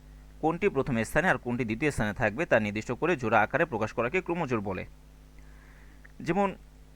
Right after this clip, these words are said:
আচ্ছা, আমরা এতটুকু শেষ করে নেই। যদি কোনো ক্রোমোজোমের প্রধা-,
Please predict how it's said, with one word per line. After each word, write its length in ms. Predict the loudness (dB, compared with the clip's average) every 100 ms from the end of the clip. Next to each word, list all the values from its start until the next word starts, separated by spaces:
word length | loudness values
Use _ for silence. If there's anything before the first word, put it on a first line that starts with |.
| -20 -16 -4
আচ্ছা, 200 | 0 2
আমরা 160 | 2 2
এতটুকু 320 | 0 -4 -4
শেষ 200 | -6 -6
করে 140 | -4
নেই। 280 | -4 -2 -2 -6 -14 -20 -20 -20 -20 -20 -20 -20 -20 -20 -20 -20 -20 -20 -20 -8
যদি 200 | -2 2
কোনো 200 | 2 2
ক্রোমোজোমের 480 | 2 0 0 0 -2
প্রধা-, 500 | -2 -2 6 6